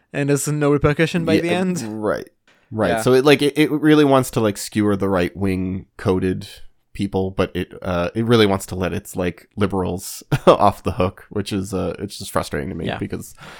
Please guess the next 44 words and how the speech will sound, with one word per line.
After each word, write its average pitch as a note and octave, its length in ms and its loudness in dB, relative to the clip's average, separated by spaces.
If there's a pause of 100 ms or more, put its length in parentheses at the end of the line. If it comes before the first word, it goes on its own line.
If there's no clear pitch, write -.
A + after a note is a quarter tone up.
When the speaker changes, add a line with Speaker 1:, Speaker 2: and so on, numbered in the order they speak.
(420)
Speaker 2:
uh, E2+ 320 -4 (400)
yeah, - 120 -6 (200)
yeah, - 120 -8
yeah. B1+ 180 -4
I, F2+ 240 -2
I - 20 -2
think E2+ 240 -6
it E2+ 100 -6
could A2 120 2
have, A2+ 160 -2
I C3 140 4
think C#3+ 180 4
that B2 100 6
would B2 80 6
have A#2+ 80 2
been A#2+ 100 4
a A2+ 60 4
very A#2 280 6
sharp, - 540 0
<laughs> - 220 2 (180)
insightful, G2+ 800 0
uh, F#2 280 -2
'cause D#3 200 2
it's G#2+ 280 -10
very C3 220 8
easy G#2 220 0
to F#2 80 0
make F#2+ 200 0
fun F#2 180 -2
of, F#2 140 -6
like, F#2+ 260 -8 (420)
you A#2+ 200 -2
know, F2 180 -2 (600)
white G#2 280 -2
supremacist G2+ 580 -4
rednecks. F2+ 680 -6
Uh, F#2 260 -4
it's G2+ 400 -6 (100)
a G2 180 0
much G#2 380 -4
less G2+ 400 0
obvious G2 380 -2
target F2+ 520 -6
to, F#2 380 -8